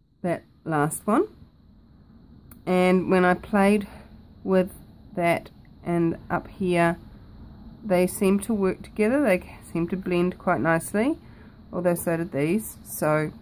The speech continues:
you know, hey, how's it get any better?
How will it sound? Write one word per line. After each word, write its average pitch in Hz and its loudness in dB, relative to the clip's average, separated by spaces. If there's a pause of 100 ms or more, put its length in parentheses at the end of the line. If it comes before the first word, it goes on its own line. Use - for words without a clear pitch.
(140)
you 160 -2
know, 151 -2 (420)
hey, 180 -4 (760)
how's 170 0
it - -6
get 214 0
any 277 2
better? 214 0